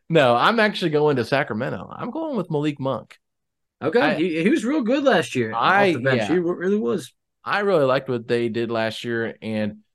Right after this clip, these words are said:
Speaker 1: I think that they're gonna continue to grow as a team. I, the, the Western Conference is just incredibly loaded, and I'm kinda glad we didn't do the standings because I had a really hard time just in my head thinking about, like, who's gonna end up being the top ten teams in the Western Conference.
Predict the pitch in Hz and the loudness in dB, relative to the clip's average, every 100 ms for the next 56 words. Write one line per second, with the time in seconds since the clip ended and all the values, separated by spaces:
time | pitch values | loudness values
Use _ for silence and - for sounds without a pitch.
0 | _ _ - 123 147 123 107 120 117 110 | _ _ -6 -4 -4 -6 -6 -4 -2 -4
1 | 110 95 117 113 110 101 107 107 110 107 | -6 -6 -6 -4 -6 -6 -4 -2 -2 -2
2 | 107 104 101 110 107 110 113 - 110 131 | -4 -6 -10 -6 -4 -2 -4 -4 -8 -10
3 | 135 170 139 180 240 170 135 131 123 113 | -12 -4 2 2 2 -2 0 2 2 -4
4 | 92 90 101 104 - - 113 - 156 113 | -8 -10 -8 -10 -10 -12 -10 -2 0 0
5 | 101 98 101 92 95 104 170 180 127 127 | -2 -2 -2 -4 -6 -4 -4 -4 -2 -2
6 | 117 123 117 117 117 104 113 117 117 107 | 0 -2 -2 -4 -4 -6 -6 -6 -6 -4
7 | 110 107 - _ _ _ _ _ _ _ | -2 -2 -4 _ _ _ _ _ _ _
8 | 160 247 156 135 131 123 123 131 131 143 | 0 2 4 4 4 4 2 2 0 0
9 | 113 123 110 101 113 110 113 120 110 120 | -4 -4 -4 -2 -2 -2 -4 -2 0 0
10 | 95 90 - 139 185 180 180 123 127 127 | -2 -6 -8 -4 -4 -4 -6 -4 -4 -4
11 | 110 120 117 - 110 107 - 110 104 113 | -4 -6 -6 -8 -6 -8 -6 -6 -6 -6
12 | 113 101 95 92 95 92 95 92 104 143 | -8 -6 -6 -6 -8 -10 -8 -8 -8 -12
13 | - | -12